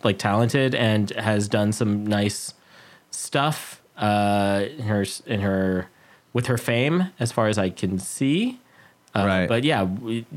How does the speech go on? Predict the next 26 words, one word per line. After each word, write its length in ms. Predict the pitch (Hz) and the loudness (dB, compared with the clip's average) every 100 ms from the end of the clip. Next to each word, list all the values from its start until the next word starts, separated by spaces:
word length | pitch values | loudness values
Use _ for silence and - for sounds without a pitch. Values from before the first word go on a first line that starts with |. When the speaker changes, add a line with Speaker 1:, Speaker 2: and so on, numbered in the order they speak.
| 123 | -2
Speaker 1:
you 280 | 123 139 175 | 2 4 4
knew 160 | 165 | 4
nothing 460 | 139 131 127 127 98 | 4 4 4 2 2
about 340 | 95 92 92 - - | 2 0 -4 -8 -6
this 180 | 101 87 | -4 -2
situation, 600 | - 92 95 87 - 85 | -4 -4 -2 -2 -4 -4
so 180 | 101 101 | -2 0
it, 240 | 127 127 | 0 0
you 140 | 139 | 0
kind 180 | 139 170 | 0 -2
of 80 | 147 | 0
follow 400 | - 127 135 135 101 | 2 2 2 0 2
Speaker 2:
Zero. 360 | 131 123 71 - - | 2 2 0 -6 -8
Speaker 1:
It 80 | - | -2
follows 240 | 139 160 135 | 2 2 2
her, 120 | 135 | 2
like, 160 | 120 - | 2 0
kind 120 | 127 | -2
of 80 | 98 | 0
blowing 360 | 107 104 95 | 0 2 2
up. 240 | 101 127 - | 0 -2 -2
Is 140 | 98 | -2
that 200 | 110 110 | 0 -2
part 180 | 120 120 | 0 0
of 80 | 127 | 0
it? 140 | 131 | -2